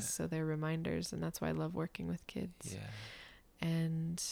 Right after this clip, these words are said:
Speaker 2: cooking is one that really
Speaker 1: Uh-huh.
Speaker 2: helps me too. And
Speaker 1: Definitely.
Speaker 2: Ayurveda has taught me how to cook, and I'm so grateful for that 'cause it has, cooking teaches me how to eat, and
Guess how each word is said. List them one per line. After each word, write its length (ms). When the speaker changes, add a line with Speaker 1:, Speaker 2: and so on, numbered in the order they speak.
Speaker 2:
cooking 680
is 220
one 260
that 140
really 220
Speaker 1:
Uh-huh. 80
Speaker 2:
helps 260
me 240
too. 480
And 80
Speaker 1:
Definitely. 400
Speaker 2:
Ayurveda 100
has 160
taught 240
me 120
how 120
to 80
cook, 400
and 120
I'm 140
so 400
grateful 380
for 140
that 280
'cause 220
it 120
has, 280
cooking 400
teaches 320
me 120
how 120
to 160
eat, 460
and 480